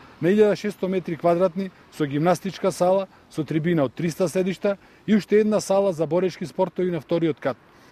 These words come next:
и двете опремени со справи и соодветни услови за меѓународни надпревари. Спортскиот комплекс предвидува и посебен паркинг простор со капацитет од илјада двеста пеесет паркинг места и десет места за автобуси.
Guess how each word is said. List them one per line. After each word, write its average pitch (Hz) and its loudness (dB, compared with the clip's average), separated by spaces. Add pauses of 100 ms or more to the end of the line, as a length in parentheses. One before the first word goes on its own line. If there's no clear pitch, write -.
и 143 -4
двете 160 0
опремени 170 0
со 131 -10
справи 170 2 (260)
и 147 -6
соодветни 165 0
услови 165 -2
за 139 -4
меѓународни 135 -2
надпревари. 139 -2 (1040)
Спортскиот 160 0
комплекс 139 -4
предвидува 160 0 (300)
и 135 -4
посебен 170 2
паркинг 165 0
простор 127 -4 (320)
со 160 -2
капацитет 165 -2
од 180 0 (100)
илјада 180 2
двеста 165 -4
пеесет 160 -4
паркинг 180 -2
места 180 -2 (280)
и - -2
десет 160 2
места 151 -2
за 135 -2
автобуси. 143 -4